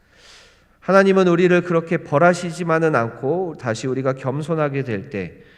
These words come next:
하나님만 바라보고 하나님의 은혜를 구할 때, 아, 하나님께서는 우리를 다시 회복시켜 주십니다. 하나님은 자격 없는 우리를 일방적으로 사랑해 주셔서 우리를 위해 생명을 버려 주신 분이십니다.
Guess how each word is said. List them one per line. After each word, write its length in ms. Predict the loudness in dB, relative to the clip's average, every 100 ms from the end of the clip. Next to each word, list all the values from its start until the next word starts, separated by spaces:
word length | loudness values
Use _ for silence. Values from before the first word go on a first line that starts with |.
| _ _
하나님만 680 | -10 -8 -6 -4 -4 -4 -6
바라보고 760 | -6 -4 -4 -6 -8 -8 -8 -14 -20 -10
하나님의 460 | -4 -2 0 0
은혜를 380 | 0 2 2 0
구할 300 | 0 -2 -4
때, 260 | -6 -6 -8 -16 -20 _
아, 80 | -10
하나님께서는 680 | -4 -2 -2 -4 -4 -2 -2
우리를 300 | -2 -2 -4
다시 580 | -6 -8 -8 -10 -10 -14
회복시켜 640 | -12 -10 -10 -12 -8 -8 -8
주십니다. 640 | -10 -10 -10 -12 -14 -16 -20 _ _ _ _ _
하나님은 640 | -8 -6 -6 -4 -4 -6 -10 -20 -20 _ -10
자격 340 | -2 0 2
없는 260 | 2 2 2
우리를 300 | 0 0 0
일방적으로 640 | 0 0 -2 -2 -4 -4
사랑해 480 | -6 -8 -8 -6 -8
주셔서 580 | -8 -10 -8 -8 -8 -8
우리를 360 | -10 -10 -10 -10
위해 240 | -10 -10
생명을 760 | -12 -12 -10 -10 -10 -10 -12 -14
버려 420 | -12 -10 -10 -10 -14
주신 300 | -14 -12 -12
분이십니다. 640 | -10 -12 -12 -14 -16 -18